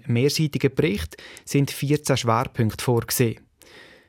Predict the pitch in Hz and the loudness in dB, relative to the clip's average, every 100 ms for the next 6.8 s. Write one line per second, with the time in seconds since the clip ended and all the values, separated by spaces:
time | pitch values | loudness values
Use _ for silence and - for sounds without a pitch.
0 | _ 123 123 170 - 156 143 139 - 131 | _ 0 2 2 2 2 4 2 2 0
1 | 123 - 123 131 - 156 147 147 139 131 | 0 0 0 0 0 0 0 0 -2 0
2 | 160 160 120 135 165 - 131 120 113 113 | 0 2 2 0 -2 -4 -2 0 0 0
3 | - 120 123 120 117 123 127 139 123 117 | 0 0 0 0 0 0 -2 -2 0 2
4 | 123 - - 120 113 123 135 - - 120 | 0 -2 -2 -2 0 -2 -2 -4 0 0
5 | 107 113 - _ - - - _ _ - | 0 -6 -10 _ -20 -20 -20 _ _ -6
6 | 110 113 104 123 143 151 151 | -2 0 0 2 2 2 2